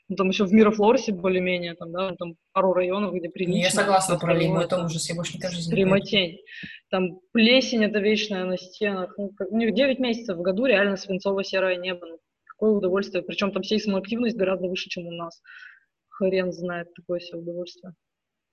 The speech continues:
Speaker 2: Ну, а у
Speaker 1: Я
Speaker 2: вас в
Speaker 1: считаю,
Speaker 2: городе
Speaker 1: что
Speaker 2: вообще по иностранцам и по русским?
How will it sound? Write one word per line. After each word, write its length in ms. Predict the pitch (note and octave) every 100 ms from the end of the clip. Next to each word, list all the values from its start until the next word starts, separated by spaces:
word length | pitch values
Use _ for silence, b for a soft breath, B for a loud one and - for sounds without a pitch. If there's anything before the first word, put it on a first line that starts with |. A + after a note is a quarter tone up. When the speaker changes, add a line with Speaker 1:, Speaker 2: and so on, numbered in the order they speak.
| _ _ _ G#3
Speaker 2:
Ну, 100 | G#3+
а 60 | G#3
у 40 |
Speaker 1:
Я 60 | G3
Speaker 2:
вас 100 | G3
в 40 | G3
Speaker 1:
считаю, 160 | G3
Speaker 2:
городе 180 | G3 F#3+
Speaker 1:
что 100 | F#3+
Speaker 2:
вообще 320 | F3+ - F#3 F3+ -
по 60 | E3+ E3
иностранцам 760 | E3 E3 E3 E3+ E3 D#3+ - - -
и 80 | -
по 120 | D#3
русским? 440 | D3+ - - -